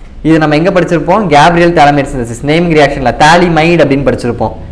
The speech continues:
அதுல என் ஹெச் டூக்கு பதிலா இங்க ஒரு O இருந்து, என் ஹெச்க்கு பதிலா O இருந்தா phthalic anhydride. Anhydride-னால என்னது? ஒரு ஆசிட் இருக்கும், அதுல இருக்க ஹெச் டூ ஓ ரிமூவ் பண்ணிருப்போம். இப்ப phthalic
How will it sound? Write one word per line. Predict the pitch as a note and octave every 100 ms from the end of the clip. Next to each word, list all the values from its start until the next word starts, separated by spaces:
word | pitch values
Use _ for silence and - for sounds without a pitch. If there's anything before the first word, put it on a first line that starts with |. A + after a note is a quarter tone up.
| - C#3+
அதுல | E3+ G#3+ F3+
என் | G3
ஹெச் | G#3 -
டூக்கு | F3+ E3
பதிலா | G3 A3+
இங்க | F3+
ஒரு | E3+ E3
O | F#3+
இருந்து, | E3+ C#3 C#3+
என் | F#3
ஹெச்க்கு | F#3+ - D#3+
பதிலா | F#3 F#3 F3
O | F3+
இருந்தா | E3+ G3+ D3 - - -
phthalic | D#3 D3+ G3 - C#3+
anhydride. | C#3+ C#3+ A#2 A2+ D#3 - - - - C#3
Anhydride-னால | G#3 A#3 A3+ G#3 G3 G3+
என்னது? | F#3 E3+ E3
ஒரு | D3+ E3
ஆசிட் | G#3+ A3 F#3 D#3+
இருக்கும், | D3+ F#3 C#4 - - -
அதுல | E3 F3+
இருக்க | F3 A#3+
ஹெச் | - -
டூ | A#3 G#3+
ஓ | G3 E3
ரிமூவ் | D#3+ D3+
பண்ணிருப்போம். | C3 A#2+ A2+ - - - -
இப்ப | D3+ D3+
phthalic | E3 F#3+ A#3